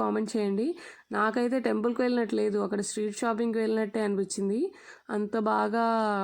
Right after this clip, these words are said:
అన్నీ అరేంజ్ చేసుకున్నారు వాళ్ళు, స్టాల్స్ అన్నీ. So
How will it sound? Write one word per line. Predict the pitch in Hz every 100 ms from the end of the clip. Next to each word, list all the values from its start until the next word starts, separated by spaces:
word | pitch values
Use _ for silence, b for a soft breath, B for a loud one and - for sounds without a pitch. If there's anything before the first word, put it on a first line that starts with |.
| - - -
అన్నీ | 208 220 240 233
అరేంజ్ | 214 220 220 220
చేసుకున్నారు | 208 - 208 202 196
వాళ్ళు, | 190 214 320 339
స్టాల్స్ | 220 202 202 208
అన్నీ. | 196 240 494 B B B B B B _ _ _ _ _ _ _ _ _ _ _ _ _ -
So | 254